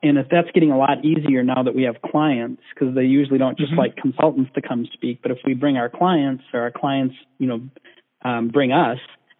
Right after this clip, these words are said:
Speaker 1: that opens up more doors at bigger conferences. I've been doing more keynote addresses. We do a lot of webinars. And over the last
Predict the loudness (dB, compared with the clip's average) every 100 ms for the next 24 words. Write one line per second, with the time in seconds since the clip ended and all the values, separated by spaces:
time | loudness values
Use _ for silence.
0 | _ -4 0 0 0 -2 0 0 0 0
1 | 0 0 0 0 0 -2 -2 -4 -4 -4
2 | -4 -4 -4 -4 -4 -4 -4 -2 -2 0
3 | 0 0 -2 -6 0 2 2 -2 -2 -2
4 | -2 -4 -8 -8 -6 -6 -4 -2 -2 -4
5 | -6 -4 -2 0 -2 -2 -4 -6 -8 -16
6 | _ _ _ _ _ 0 2 2 0 0
7 | -6 _ _ _ 0 2 2 2 2 0
8 | -2